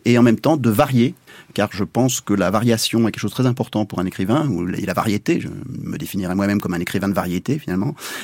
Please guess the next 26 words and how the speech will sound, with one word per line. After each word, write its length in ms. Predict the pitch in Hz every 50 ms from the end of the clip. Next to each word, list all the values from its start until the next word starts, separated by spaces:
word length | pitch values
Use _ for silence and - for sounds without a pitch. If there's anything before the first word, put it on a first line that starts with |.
| - -
et 60 | 113
donc 180 | 107 123 156 156
de 80 | 135 135
changer 400 | 127 - 156 165 135 120 143 151
de, 180 | 147 131 120 110
de 120 | 101 107
méthode. 400 | 110 113 113 113 - 101 107 110
Par 120 | - 98
exemple, 220 | 104 104 113 113 107
j'aimerais 180 | 113 107 104
bien 120 | 98 104 117
décrire 360 | 131 135 - - 117 120 107
un 260 | 101 101 98 95 101
arrondissement 440 | 98 90 92 92 95 - - 127 117
la 100 | 107 104
nuit, 380 | 107 101 98 95 95 95 101 98 - - - - -
ou 120 | - 98 101
décrire 380 | 98 95 - - 107 107 98
un 100 | 92 92
arrondissement 680 | 92 90 92 92 85 87 - - 101 98 98 104 107 -
avec 280 | - 95 98 104 - -
quelqu'un. 440 | - 110 101 - - 92 90 92 110 - - - - - -
Euh, 160 | - 101 95 98
vous 60 | 92
voyez, 180 | 104 107 113
enfin, 300 | 120 123 131 131 131 123